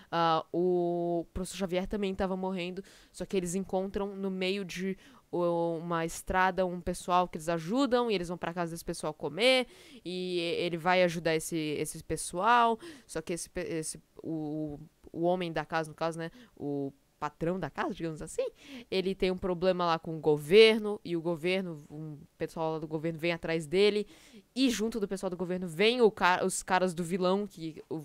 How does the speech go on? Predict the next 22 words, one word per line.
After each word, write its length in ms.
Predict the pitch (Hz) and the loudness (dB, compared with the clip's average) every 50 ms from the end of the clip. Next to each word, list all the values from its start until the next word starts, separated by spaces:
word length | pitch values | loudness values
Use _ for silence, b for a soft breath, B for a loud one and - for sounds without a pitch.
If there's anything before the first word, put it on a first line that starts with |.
| - - | -4 -4
esse 160 | 160 - - | -4 -2 -2
vilão 240 | 170 170 165 165 175 | -2 0 0 0 -2
que 160 | - - - | -6 -14 -4
quer 140 | - 190 180 | 0 2 2
a 80 | 180 | 2
menina, 440 | 180 175 170 170 175 196 202 202 196 196 B B B B 277 233 - | 2 0 -2 0 0 0 0 0 -2 -4 B B B B -20 -14 -8
e 460 | - 196 190 185 185 185 180 190 - _ _ | -4 -4 -2 -2 -2 -4 -6 -6 -10 _ _
todo 340 | 294 285 285 277 226 254 233 | 10 10 10 10 8 4 0
mundo 300 | 220 220 220 220 202 190 | 0 0 0 -2 0 0
da 100 | 196 196 | -2 -2
família 360 | 196 190 180 180 185 180 180 | 0 -2 -2 -2 -2 -2 -4
do 100 | 165 165 | -4 -6
cara 320 | - 180 170 165 160 156 | -4 -2 -2 -2 -2 -4
morre, 480 | 160 160 160 160 165 165 175 175 160 156 B B B B B _ | -4 -4 0 0 2 2 0 -2 -6 -8 B B B B B _
e 160 | - 185 190 | -6 -2 0
é 100 | 190 185 | 0 2
nessa 320 | 185 180 185 196 220 - 233 | 2 0 0 0 0 0 0
localidade 720 | 214 208 - 214 196 202 180 180 175 180 180 170 180 180 b b b b b b _ | 0 0 2 2 2 2 4 4 4 4 2 0 -4 -10 b b b b b b _
que 360 | - - - 190 185 - - _ _ | -16 -12 -10 -10 -10 -10 -12 _ _
o 380 | - - 185 180 180 175 175 175 | -6 -2 0 2 2 2 2 0
Caliban, 680 | - - 208 196 196 202 196 165 151 185 185 190 190 190 196 b b b b b _ _ | 0 0 0 2 2 0 0 2 4 4 4 4 0 -2 -8 b b b b b _ _
ele, 840 | - 180 180 180 175 180 180 180 180 180 180 180 175 180 170 - - | -4 -2 -2 -2 -4 -4 -4 -4 -4 -4 -4 -4 -4 -4 -4 -6 -8